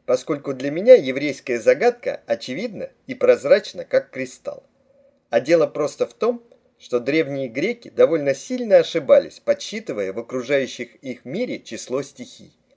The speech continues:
Они их обнаружили всего четыре: воду, огонь, воздух и землю. Пятая оставалась незаметной им,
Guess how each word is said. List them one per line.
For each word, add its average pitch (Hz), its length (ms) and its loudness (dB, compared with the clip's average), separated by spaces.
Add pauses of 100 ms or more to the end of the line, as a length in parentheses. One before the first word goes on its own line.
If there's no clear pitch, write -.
(560)
Они 262 360 0
их - 120 -6
обнаружили 156 640 2
всего 131 340 -4
четыре: - 500 -16 (400)
воду, 202 500 0
огонь, 175 460 0 (100)
воздух 147 580 -6 (120)
и 139 60 -12
землю. 90 500 -12 (880)
Пятая 233 380 6
оставалась 147 600 6
незаметной 113 800 -2
им, - 120 -20